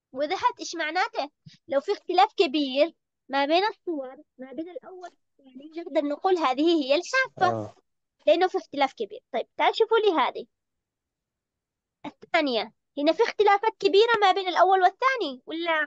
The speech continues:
Speaker 1: قريبة؟
Speaker 2: لا، قريبة.
Speaker 1: قريبة من بعض. في هذه الحالة نقدر نقول هذه ما فيش حافة. فهم لنا؟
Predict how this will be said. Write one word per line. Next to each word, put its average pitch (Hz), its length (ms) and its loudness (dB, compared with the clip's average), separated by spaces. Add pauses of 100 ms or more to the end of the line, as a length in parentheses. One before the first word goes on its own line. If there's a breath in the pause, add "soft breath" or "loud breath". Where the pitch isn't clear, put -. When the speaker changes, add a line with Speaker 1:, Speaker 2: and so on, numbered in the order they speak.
Speaker 1:
قريبة؟ 285 300 -20 (3000)
Speaker 2:
لا، 160 200 4
قريبة. 147 420 4 (720)
Speaker 1:
قريبة 381 300 -4
من 294 180 -4
بعض. 240 200 -4
في 330 100 -4
هذه 415 400 2
الحالة 381 380 2
نقدر 311 300 0
نقول 302 380 -2
هذه 330 220 -2
ما 311 120 -2
فيش 311 200 -10
حافة. - 400 -10 (2000)
فهم 277 200 0
لنا؟ 440 280 0